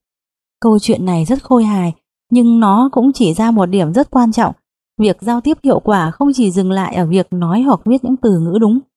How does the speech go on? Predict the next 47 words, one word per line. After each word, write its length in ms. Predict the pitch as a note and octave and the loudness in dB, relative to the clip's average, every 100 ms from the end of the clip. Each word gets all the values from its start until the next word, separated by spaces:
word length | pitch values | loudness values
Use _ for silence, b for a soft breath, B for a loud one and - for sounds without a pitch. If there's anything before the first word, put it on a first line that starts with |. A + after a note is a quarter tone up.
| _ _ _ _ - | _ _ _ _ -10
Hãy 140 | - A3 | -4 0
nhớ 180 | G3+ | 0
lại 320 | A#3+ A#3+ E3+ - | 0 -4 -6 -8
những 180 | F#3+ A#3 | -4 0
lần 360 | G3+ F3 E3 | 0 -2 -6
một 200 | F3 D#3 | -4 -4
ai 200 | - A3+ | -2 -2
đó 240 | G#3 F#3 A#3 | -2 -2 -2
làm 240 | A#3 F#3+ | -2 -2
một 100 | E3+ | -2
việc 200 | E3 E3+ | -2 -2
gì 140 | E3+ E3 | -4 -4
đó 280 | D#3+ F#3+ B3 | -2 -2 -4
khiến 180 | G#3 A3+ | -2 -2
bạn 220 | B3 F#3 | -2 -4
ngạc 180 | F#3 F3 | -6 -4
nhiên, 280 | F#3 G#3+ G#3 - _ _ _ - | 0 0 0 -4 _ _ _ -4
và 280 | G3+ F#3+ F#3 | -2 0 -2
khi 160 | - C#4 | -2 -2
bạn 220 | B3+ G3+ | 0 0
hỏi 220 | G#3 D3+ | 0 0
lại 240 | F3+ - - - | -2 -6 -10 -8
tại 180 | - | -8
sao 360 | - A#3 A3 G#3+ | -6 -4 -2 -2
họ 220 | G#3+ G#3+ | -2 -2
làm 240 | G3+ F#3+ F#3 | -2 -2 -2
thế 280 | F#3 F#3+ C4 | 0 0 0
thì 60 | |
họ 200 | A#3 F#3 | 0 -2
trả 180 | F#3 F3 | -2 -2
lời, 260 | E3+ E3+ D#3+ _ _ _ _ - | 0 -2 -4 _ _ _ _ 0
"Nhưng 360 | A#3 A3+ G#3+ G#3+ | 2 2 2 0
anh, 400 | A3 G#3+ G#3+ G#3 _ _ - | 0 0 0 -4 _ _ -4
chị 340 | A#3+ - G3 | -2 0 -2
nói 260 | F#3 F3+ B3 | 0 0 0
là," 420 | B3 F#3 F#3 F3 - _ _ _ _ - | -2 -2 -4 -6 -12 _ _ _ _ -4
hoặc 180 | G#3 F3 - | -2 -2 -4
nhiều 200 | F#3 F#3 | 0 0
lần 280 | F3 F3 D#3+ D#3 _ _ - | 2 0 -2 -8 _ _ -6
bạn 260 | - - F3+ | -4 -4 -2
nói 260 | D#3+ F#3 | -2 0
với 140 | A3+ B3 | 2 2
người 340 | B3+ G3 E3+ | 2 2 0
không 220 | - A#3+ | 0 0
làm 280 | A3+ G3+ E3+ | 2 0 -4
theo 240 | F#3 A#3 A3 | -4 -2 -2
cách 220 | C#4 | -4